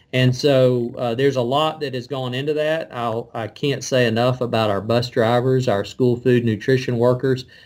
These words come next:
and all the other support staff at the, at the local schools. Um, they have,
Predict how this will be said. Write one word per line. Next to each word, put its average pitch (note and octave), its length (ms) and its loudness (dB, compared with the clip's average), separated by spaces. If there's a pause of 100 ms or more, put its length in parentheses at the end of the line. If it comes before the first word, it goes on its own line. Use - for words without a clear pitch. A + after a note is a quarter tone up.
(160)
and A#2+ 120 0
all B2 160 4
the B2 140 4
other A#2 160 2
support B2 460 -2
staff B2 480 0
at A2+ 320 -6
the, G#2+ 220 0
at A2+ 160 -2
the G#2 80 -2
local A2+ 340 0
schools. C3+ 480 0 (340)
Um, A2 380 0
they B2 240 4
have, G#2 340 0